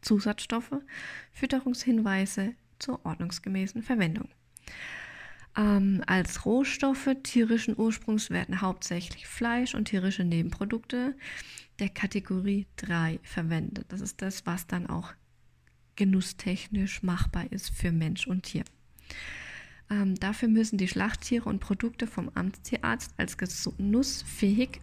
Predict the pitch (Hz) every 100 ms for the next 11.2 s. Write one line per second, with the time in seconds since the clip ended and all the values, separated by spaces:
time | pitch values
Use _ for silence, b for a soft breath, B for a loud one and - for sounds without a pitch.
0 | - 175 175 196 220 - 226 - - 190
1 | 165 - - - B B B B B -
2 | 196 220 233 247 240 - 190 196 190 202
3 | 190 233 247 - 202 214 - 196 190 185
4 | 196 - 214 214 208 196 - - 180 175
5 | 175 170 165 165 165 B B B B B
6 | B B - 196 185 185 185 202 220 254
7 | 247 240 220 220 220 220 214 208 202 196
8 | 185 180 - - - - 170 - - 220
9 | 302 269 226 208 - 208 - - - 226
10 | 220 180 175 - - 165 - - 175 175
11 | 240